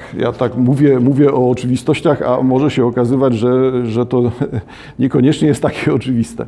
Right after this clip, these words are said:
Co wobec tego, proszę państwa, e, proponuję? Gdzie my będziemy? Będziemy na terenie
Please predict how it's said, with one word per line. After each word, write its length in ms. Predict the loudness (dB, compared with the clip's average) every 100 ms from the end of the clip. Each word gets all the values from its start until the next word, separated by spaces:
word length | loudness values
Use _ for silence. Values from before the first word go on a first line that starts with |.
| -14 -20 -20 -20 -18 -4
Co 140 | 0
wobec 280 | 2 0 0
tego, 220 | 0 0
proszę 160 | -2 -2
państwa, 500 | -4 0 0 0 -4 -6 -4 -2 -4 -6 -8
e, 40 | -4
proponuję? 540 | -4 0 2 4 2
Gdzie 220 | 2 2
my 120 | 4 4
będziemy? 580 | 2 2 2 2 0
Będziemy 420 | -2 -2 0 0 2
na 120 | 2
terenie 540 | 2 4 4 4 2